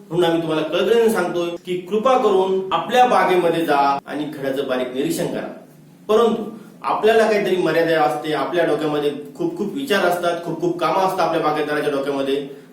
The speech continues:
तर कृपया ज्या ज्या शेतकरी बांधवांकडे थिनिंगचं काम चालू असेल किंवा पेपर लावण्याची लगबग चालू असेल आणि पेपरच्या आधी चला फिनिशिंग करूया असं काम चालू असेल, तर कृपा करून आपल्याकडे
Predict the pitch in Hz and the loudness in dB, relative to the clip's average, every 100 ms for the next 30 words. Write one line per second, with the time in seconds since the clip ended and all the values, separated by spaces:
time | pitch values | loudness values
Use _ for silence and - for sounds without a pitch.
0 | - - 196 196 208 208 208 - - - | -8 -2 0 2 2 2 0 -6 -12 -10
1 | 170 185 240 226 - 185 170 160 160 156 | -2 0 2 0 -2 0 2 2 2 0
2 | 151 151 - - 180 220 220 175 156 151 | 0 -4 -6 -4 2 2 2 0 0 0
3 | 143 135 135 135 - - - - 170 165 | -2 -4 -6 -8 -12 -16 -20 -2 0 0
4 | - 180 180 220 202 185 175 160 160 156 | -2 0 2 2 4 2 2 0 0 -2
5 | - 147 147 143 143 147 135 156 156 185 | -2 0 0 0 -2 -2 -4 -6 -2 -2
6 | 170 156 156 151 131 123 - 175 180 226 | 0 0 -2 -2 -2 -2 0 0 2 2
7 | 196 160 - - - - - - - - | 2 2 2 0 -4 -12 -16 -20 -20 -16
8 | - - 247 214 180 170 151 147 139 131 | -6 0 2 2 2 2 2 0 -2 -4
9 | 135 - - - 143 185 196 254 208 175 | -6 -10 -16 -8 -6 -2 2 2 4 2
10 | 165 170 - - - - - - 175 - | 2 2 -2 -8 -14 -20 -20 -6 -4 0
11 | 262 - 226 214 220 220 | 2 2 6 8 6 4